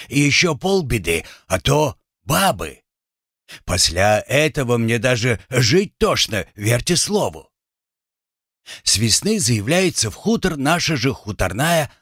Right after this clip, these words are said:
Настя. Жила она на шахтах, а тут взяла и приехала. Черт ее за подол смыкнул.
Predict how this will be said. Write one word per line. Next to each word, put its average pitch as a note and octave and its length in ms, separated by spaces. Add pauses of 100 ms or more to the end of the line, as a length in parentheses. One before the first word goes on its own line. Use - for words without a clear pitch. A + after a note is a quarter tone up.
Настя. - 580 (640)
Жила F#3 460
она E3 400
на D#3 200
шахтах, - 580 (180)
а C3 120
тут G#3+ 260
взяла G3+ 500
и C3 120
приехала. F#2+ 720 (180)
Черт - 580
ее G#2 440
за F#2+ 140
подол G2+ 380
смыкнул. G#2+ 640